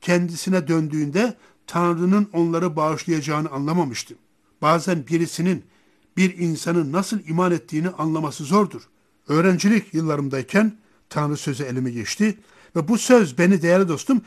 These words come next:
Mesih'e yöneltti. Uzun araştırmalar yaptım ama bu söz beni Rab'be yöneltti. Rabbin hizmeti için eğitim görmek istedim ve çoğu kilise üyesi olan iş arkadaşlarım benim Rabbin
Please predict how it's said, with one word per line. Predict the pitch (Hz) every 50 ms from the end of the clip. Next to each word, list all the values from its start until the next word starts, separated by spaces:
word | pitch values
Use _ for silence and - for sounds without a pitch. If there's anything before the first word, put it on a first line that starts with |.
| - - _
Mesih'e | 156 160 156 - - 190 151 143 190
yöneltti. | 196 175 156 131 113 101 - _ _ - - _ _ _ _ _ _ _ _ _ _ _ _ _
Uzun | - 156 147 135 185 175 135 - -
araştırmalar | 139 143 143 139 - - - 139 135 131 131 139 143 135
yaptım | 127 120 117 - - 220 240 233 220 _ _ _ _ _
ama | 135 151 175 151 - - _ _ -
bu | 196
söz | 185 - - 226 214 180 127 113 -
beni | 143 156 196 247 247 - - _ _ _ _ -
Rab'be | 135 127 113 - - 135
yöneltti. | 123 120 120 117 117 110 - _ - 175 131 - _ _ _ _ _ _ _ - _ 151
Rabbin | 156 165 160 143 214 226 202
hizmeti | 165 180 190 160 180 208 190 - 240
için | 196 - 262 247 175 - - - - _ _
eğitim | 165 170 185 180 185 254 254 220 175
görmek | 196 190 180 202 214 180 -
istedim | 156 - - 165 156 208 262 262
ve | 247 202 143 - - _ - _ _ _ _
çoğu | - - 214 233 240 220
kilise | - - 196 185 180 - 208 190
üyesi | 180 175 170 156 - -
olan | 170 165 160 147 139 -
iş | - 202 - -
arkadaşlarım | 170 156 151 - 156 156 135 - - 156 208 240 214 - - - - _ _ -
benim | 156 160 185 254 262 254 - _ - - _ _ _ 143
Rabbin | 165 170 165 151 156 190 233 247 208 131 -